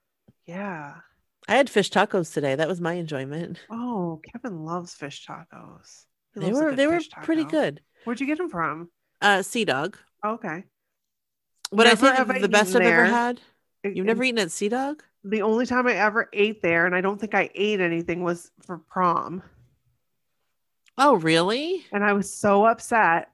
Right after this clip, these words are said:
Speaker 1: I was so mad at my date that I don't, I don't remember eating. Like, I was
Speaker 2: Well, that's
Speaker 1: so
Speaker 2: too
Speaker 1: mad at
Speaker 2: bad.
Speaker 1: him.
Speaker 2: I mean, the food's pretty good.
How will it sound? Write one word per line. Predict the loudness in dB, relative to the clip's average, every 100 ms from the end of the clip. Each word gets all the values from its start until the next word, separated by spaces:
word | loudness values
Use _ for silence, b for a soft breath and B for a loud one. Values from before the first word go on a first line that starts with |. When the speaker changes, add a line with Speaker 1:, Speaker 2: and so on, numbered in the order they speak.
| _
Speaker 1:
I | -4
was | -4
so | -6 -2 4 6 4
mad | 2 0 2 2
at | 0
my | -2
date | -2 -2 -2 -4 -10 -18 -20 _ _ _ _ _ _ _ _ _
that | -2
I |
don't, | 2 0 0 -2
I | -4
don't | -2 -2
remember | -4 -2 -2 -4
eating. | -8 -12 -14 -16 -18 -20 _ _ _ _ _ _ _ _ _ _ _ _ _ _ _ _ _ _ _ _ _ _ _ _ _ _ _ _
Like, | -4 -4
I |
was | 0
Speaker 2:
Well, | -2
that's | 0
Speaker 1:
so | 0
Speaker 2:
too | 0
Speaker 1:
mad | -2 -4
at | -6 -8
Speaker 2:
bad. | -10
Speaker 1:
him. | -18 _ _ _ _ _ _ _ _ b b b b b -6
Speaker 2:
I |
mean, | 0 0
the |
food's | 2 0 0
pretty | -2 0
good. | 0 -2 -4